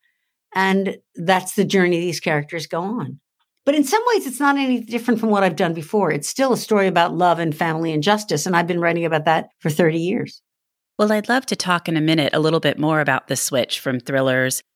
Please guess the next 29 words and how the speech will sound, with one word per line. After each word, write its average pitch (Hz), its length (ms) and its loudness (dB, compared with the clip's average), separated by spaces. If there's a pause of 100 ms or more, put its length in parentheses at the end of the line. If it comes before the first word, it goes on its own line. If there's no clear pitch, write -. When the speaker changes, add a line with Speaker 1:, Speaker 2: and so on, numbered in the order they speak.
(140)
Speaker 2:
to 202 100 0
historical 170 420 -2
fiction. 147 420 -2
But - 140 -8
first, 226 340 2
I 170 100 -4
just 190 240 -4
was 202 140 -4
so 220 140 -4
curious 240 640 0
because 196 360 -4 (140)
I 226 180 0
didn't 277 320 -2
realize 151 640 0 (460)
first 214 260 0
that - 140 -2
Mussolini 170 540 0
had 151 260 -2 (140)
kind 170 160 0
of 143 60 -2
founded 156 380 0
those 139 240 -2
youth 151 240 0 (220)
organizations 139 720 0
and 135 100 0
that 139 120 -4
Hitler 147 280 -6
copied 180 380 -4
him. 143 240 -6